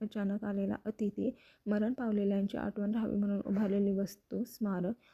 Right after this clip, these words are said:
हात हलवून केलेले इशारे, हात वारे, हत्तीला काबूत ठेवणारा माहूत, मरणोत्तर सुखावश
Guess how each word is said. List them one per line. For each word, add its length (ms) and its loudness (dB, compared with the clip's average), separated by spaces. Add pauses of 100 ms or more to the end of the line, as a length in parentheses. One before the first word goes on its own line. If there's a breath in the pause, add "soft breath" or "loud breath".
(360 soft breath)
हात 160 0
हलवून 260 0
केलेले 420 0
इशारे, 420 -2
हात 360 -4
वारे, 340 -2 (360 soft breath)
हत्तीला 380 0
काबूत 320 -2 (120)
ठेवणारा 440 0 (180)
माहूत, 520 2 (520 soft breath)
मरणोत्तर 580 2
सुखावश 640 -2